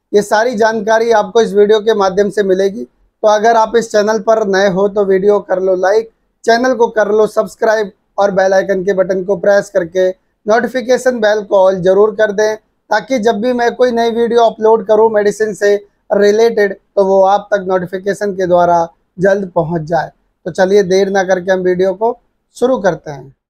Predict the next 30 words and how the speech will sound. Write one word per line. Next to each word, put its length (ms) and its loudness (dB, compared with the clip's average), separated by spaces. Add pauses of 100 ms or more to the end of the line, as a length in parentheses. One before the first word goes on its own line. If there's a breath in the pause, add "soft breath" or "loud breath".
(340)
फ़ोर्टी 400 -2
प्लस 460 -2
एम 180 0
टैबलेट 500 -2 (320)
एक 220 0
कॉम्बिनेशन 760 0
एलोपैथिक 640 0
दवा 260 2
है। 240 -4 (340)
यह 440 2 (120)
एक 200 0
स्ट्रिप 380 -4
की 80 -2
पैकिंग 400 -2
में 60 0
आता 240 -2
है, 100 2
जैसा 280 0
कि 120 -4
आप 160 0
स्क्रीन 340 -6
पे 80 -2
देख 220 -6
पा 100 -6
रहे 100 0
होंगे। 200 -4 (460)
इस 180 -6
एक 240 2
स्ट्रिप 340 -4
में 240 -4